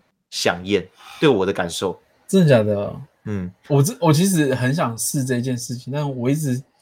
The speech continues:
Speaker 2: 我一直会觉得，啊，我这样子做，我是多可怜，多没有朋友，然后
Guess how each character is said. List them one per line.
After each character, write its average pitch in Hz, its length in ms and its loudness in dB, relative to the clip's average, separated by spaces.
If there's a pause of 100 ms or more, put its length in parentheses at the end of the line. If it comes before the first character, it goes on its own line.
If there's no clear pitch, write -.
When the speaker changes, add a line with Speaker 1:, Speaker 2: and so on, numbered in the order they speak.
(580)
Speaker 2:
我 139 100 2
一 160 80 2
直 156 120 4
会 156 160 4
觉 131 160 -2
得， 113 360 -2 (680)
啊， 127 360 2
我 110 200 -4
这 135 80 -2
样 165 140 0
子 139 120 0
做， 131 500 -2 (260)
我 120 120 -6
是 156 180 -4 (140)
多 123 180 0
可 123 260 -6
怜， 95 360 -8
多 120 160 -2
没 123 140 2
有 135 120 4
朋 110 360 -2
友， 98 240 -4
然 104 100 -8
后 135 300 4